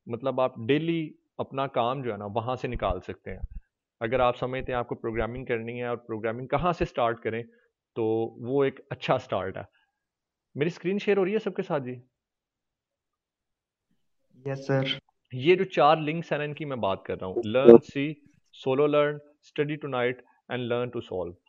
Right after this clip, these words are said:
Speaker 1: ये चार लिंक्स अगर आप मतलब आप एक्सप्लोर करते हैं और खुद से मतलब इनको पढ़ते हैं और ये प्रॉब्लम्स सॉल्व करते हैं,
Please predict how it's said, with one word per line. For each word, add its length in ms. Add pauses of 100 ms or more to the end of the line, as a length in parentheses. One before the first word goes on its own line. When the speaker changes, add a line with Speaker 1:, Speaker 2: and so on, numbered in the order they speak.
(260)
Speaker 1:
ये 60
चार 420
लिंक्स 300
अगर 180
आप 160
मतलब 360
आप 140
एक्सप्लोर 400
करते 300
हैं 60
और 80
खुद 180
से 140
मतलब 300
इनको 180
पढ़ते 360
हैं 240 (340)
और 80
ये 80
प्रॉब्लम्स 580 (360)
सॉल्व 420
करते 320
हैं, 220